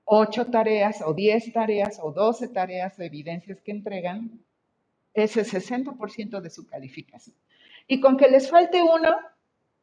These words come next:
ya no tienen el sesenta, tienen el, otra vez estaba haciendo cuentas, el cincuenta y cuatro.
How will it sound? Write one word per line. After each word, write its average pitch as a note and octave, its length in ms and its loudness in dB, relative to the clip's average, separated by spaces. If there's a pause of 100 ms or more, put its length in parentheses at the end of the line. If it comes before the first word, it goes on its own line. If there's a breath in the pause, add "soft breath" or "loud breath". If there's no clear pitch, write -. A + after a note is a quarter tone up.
(160)
ya D4+ 180 6
no D#4 160 6
tienen C#4+ 360 2
el C4 120 4
sesenta, C#4+ 540 -2
tienen C4+ 400 -4
el, C4 260 -4
otra C4 180 0
vez B3+ 160 0
estaba B3+ 300 -4
haciendo B3 420 -4
cuentas, B3+ 400 -2
el B3+ 140 2
cincuenta B3+ 420 2
y C4 80 -2
cuatro. C#4+ 460 2